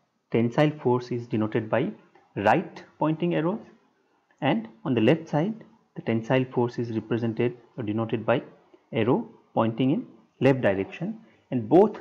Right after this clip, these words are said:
these arrows denote positive force, positive axial force or tensile force. Similarly, for a member in compression,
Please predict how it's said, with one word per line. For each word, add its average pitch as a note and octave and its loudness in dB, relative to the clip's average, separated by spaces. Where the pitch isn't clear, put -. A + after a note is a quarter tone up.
these C#3+ -4
arrows B2 0
denote B2 -4
positive C#3 4
force, - 4
positive C3 2
axial - -2
force - -2
or E3 2
tensile B2 2
force. F2+ -6
Similarly, F3 4
for C3 4
a C3 6
member C3+ 4
in D#3+ 4
compression, C#3 -2